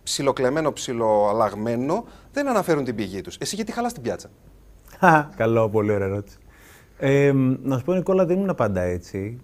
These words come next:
Speaker 2: Κάποιες φορές κι εγώ θα άκουγα κάτι, θα το ανέφερα χωρίς να αναφέρω την πηγή, αλλά όσο περνάει ο καιρός και τα χρόνια, είναι η δική μου η αλήθεια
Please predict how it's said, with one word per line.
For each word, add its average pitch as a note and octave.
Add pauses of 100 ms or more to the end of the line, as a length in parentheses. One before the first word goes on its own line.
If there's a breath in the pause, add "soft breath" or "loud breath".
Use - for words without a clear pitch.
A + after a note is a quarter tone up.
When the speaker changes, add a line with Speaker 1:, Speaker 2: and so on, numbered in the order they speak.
(100)
Speaker 2:
Κάποιες E3
φορές D3+
κι C#3+
εγώ C#3
θα D#3
άκουγα C#3
κάτι, C3+
θα C#3+
το A#2
ανέφερα C3
χωρίς B2
να C3+
αναφέρω A#2+
την G#2+
πηγή, G2 (380 loud breath)
αλλά A#2
όσο D3+
περνάει D3+
ο D#3
καιρός B2
και C#3+
τα A2
χρόνια, A#2+
είναι E3+
η E3+
δική C#3
μου E3+
η D#3+
αλήθεια B2+